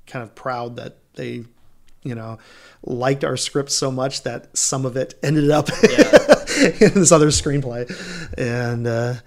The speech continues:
Speaker 1: um, the, the biggest thing, though, that, and this has nothing to do with Chris Nolan, was, um,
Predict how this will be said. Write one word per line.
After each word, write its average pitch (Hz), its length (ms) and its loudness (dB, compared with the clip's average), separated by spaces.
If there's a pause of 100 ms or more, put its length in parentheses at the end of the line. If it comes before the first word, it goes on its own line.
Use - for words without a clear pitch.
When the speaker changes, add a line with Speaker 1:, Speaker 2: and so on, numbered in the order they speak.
(540)
Speaker 1:
um, 110 580 -8
the, 170 640 -6
the 151 280 -4
biggest 165 440 6
thing, 139 260 0
though, 131 420 -2
that, 120 540 -6
and 127 160 -8
this 127 100 -2
has 120 140 -6
nothing 120 220 -8
to 117 60 -8
do - 20 -6
with 113 100 -12
Chris - 240 -12
Nolan, 120 460 -6
was, 117 600 -6
um, 113 760 -10